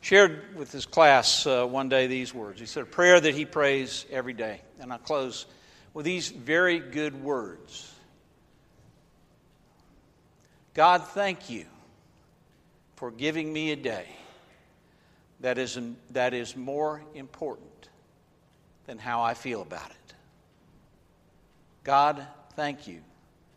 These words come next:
for giving me a day that is more important than how I feel about it. God, thank you for giving me people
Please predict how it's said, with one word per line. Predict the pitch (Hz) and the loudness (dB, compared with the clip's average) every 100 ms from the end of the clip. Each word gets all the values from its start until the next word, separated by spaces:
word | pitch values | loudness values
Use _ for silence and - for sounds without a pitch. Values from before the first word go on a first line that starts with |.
| _ _ _ _ | _ _ _ _
for | 110 | -18
giving | 107 123 139 151 143 | -8 -6 -4 -6 -10
me | 143 143 | -8 -8
a | 139 | -8
day | 120 107 87 82 - _ _ _ _ _ _ | -8 -10 -10 -16 -20 _ _ _ _ _ _
that | 120 107 | -14 -14
is | 98 | -14
more | 120 117 131 131 | -14 -10 -8 -8
important | 127 - 113 92 95 95 _ _ _ _ _ _ _ - | -10 -12 -12 -12 -18 -20 _ _ _ _ _ _ _ -16
than | 123 | -14
how | 110 120 120 | -10 -6 -4
I | 113 | -4
feel | 110 120 104 | -6 -12 -14
about | 82 - 76 | -14 -16 -18
it. | - _ - | -20 _ -4
God, | 135 156 | 0 0
thank | - 165 175 180 - | -2 -10 -10 -10 -16
you | 104 151 - _ _ _ _ _ _ _ | -16 -18 -20 _ _ _ _ _ _ _
for | - 127 | -14 -14
giving | 110 147 160 160 156 | -6 -4 -4 -6 -8
me | 151 151 | -10 -12
people | - - 208 - | -14 -14 -14 -14